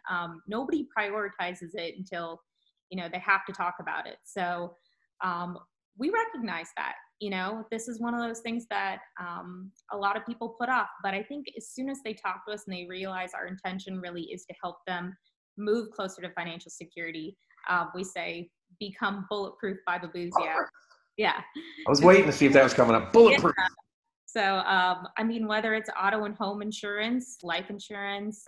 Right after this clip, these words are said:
Speaker 1: um, health is a big one for people right now. Um, a lot of people worried about their finances.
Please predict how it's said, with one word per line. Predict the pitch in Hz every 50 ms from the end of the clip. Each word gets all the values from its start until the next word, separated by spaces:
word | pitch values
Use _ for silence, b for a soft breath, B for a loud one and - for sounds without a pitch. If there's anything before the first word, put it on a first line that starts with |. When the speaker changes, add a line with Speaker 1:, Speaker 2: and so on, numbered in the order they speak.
| -
Speaker 1:
um, | - 170 180 202 202 196 - -
health | 190 190 196 202 - -
is | 202 196 196
a |
big | 190 202 196 196
one | 208 202 208
for | 214 202
people | 214 214 196 202 196
right | 196 196 190 185
now. | 185 185 185 185 185 185 185 b b b b b b b b b _ 180
Um, | 185 175 175 175 175 - - -
a | 185
lot | 175 165 175
of | 190 190
people | 208 202 208 202 196
worried | 202 202 208 208
about | 214 208 220 220 220
their | 220 220 220
finances. | - 262 285 302 262 226 175 165 175 - - 156 156 156 -